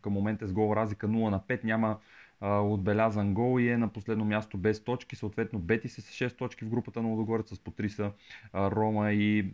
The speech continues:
а, Лудогорец. Съответно, Рома вчера спечели с, а, три на нула на Олимпико срещу отбора на Хик Хелзинки, който обаче трябва да отбележим, че от четиринайсета минута игра с човек по-малко, а на почивката резултата беше на нула, ед-, а, нула на нула, едва през второто по време гола на,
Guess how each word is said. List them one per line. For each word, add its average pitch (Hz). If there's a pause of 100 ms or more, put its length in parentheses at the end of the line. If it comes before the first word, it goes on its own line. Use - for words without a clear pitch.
а, 98
Лудогорец. 98
Съответно, 101
Рома 101
вчера 101
спечели 101
с, 101
а, 104
три 107
на 101
нула 98
на 98
Олимпико 98
срещу 95
отбора 98
на 98
Хик 101
Хелзинки, 113
който 120
обаче 117
трябва 110
да 101
отбележим, 107
че -
от 101
четиринайсета 104
минута 104
игра 101
с -
човек 104
по-малко, 127 (280)
а 123
на 117
почивката 104
резултата 98
беше 98
на 92
нула, 110
ед-, 92
а, 98
нула 110
на 101
нула, 120
едва 110
през 104
второто 107
по 92
време 110
гола 104
на, 104